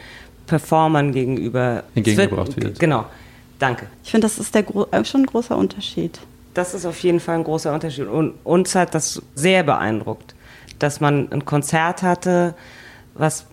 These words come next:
Speaker 1: super experimentell war, sehr anstrengend und, äh, Leute stehen zwei Stunden und es, äh, kein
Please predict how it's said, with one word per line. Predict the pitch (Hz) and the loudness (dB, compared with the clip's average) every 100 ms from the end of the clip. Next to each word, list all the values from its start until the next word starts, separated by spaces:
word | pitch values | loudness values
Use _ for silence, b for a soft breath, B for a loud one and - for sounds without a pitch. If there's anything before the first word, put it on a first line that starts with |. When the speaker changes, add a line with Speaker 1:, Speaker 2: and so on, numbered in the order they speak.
| - | -16
Speaker 1:
super | 131 147 208 254 175 | -4 0 2 2 2
experimentell | 170 165 165 160 - 156 156 170 151 | 0 0 2 2 0 0 2 2 4
war, | 151 151 | 4 4
sehr | 139 160 175 165 | 2 2 2 2
anstrengend | 175 185 - - 139 139 139 143 - | 2 2 -2 -2 0 2 2 0 0
und, | 147 143 - - | -2 -2 -8 -8
äh, | - 139 139 - _ - | -4 -4 -4 -8 _ -2
Leute | 156 160 160 | 0 0 -4
stehen | 156 - 165 180 175 | -6 0 4 4 2
zwei | - 156 156 | 0 0 0
Stunden | - - 160 165 - 151 | -2 0 2 2 0 -2
und | 120 143 | -2 -6
es, | - - - - - - | -10 -20 -20 -20 -20 -20
äh, | - - - - - | -18 -18 -18 -16 -8
kein | - 190 208 208 | -4 0 0 -2